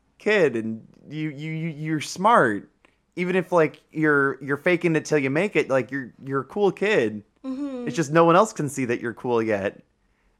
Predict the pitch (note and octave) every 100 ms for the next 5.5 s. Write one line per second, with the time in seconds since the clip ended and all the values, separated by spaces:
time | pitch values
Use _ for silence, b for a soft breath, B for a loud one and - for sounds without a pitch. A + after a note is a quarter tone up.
0 | - D3 C#3+ C#3+ C#3 B2+ - _ _ _
1 | - C3 C#3+ E3 F3 _ _ - D3+ E3+
2 | G#3 - - A#2+ G#2+ G#2 D3+ D3+ D3+ D#3+
3 | F3 E3 F3+ E3+ F#3+ F3+ F3+ F#3 F#3+ G3+
4 | G3 F3+ F3 E3+ G#3+ F3+ A#2+ G#2 G#2 -
5 | B2 C3 C3+ C3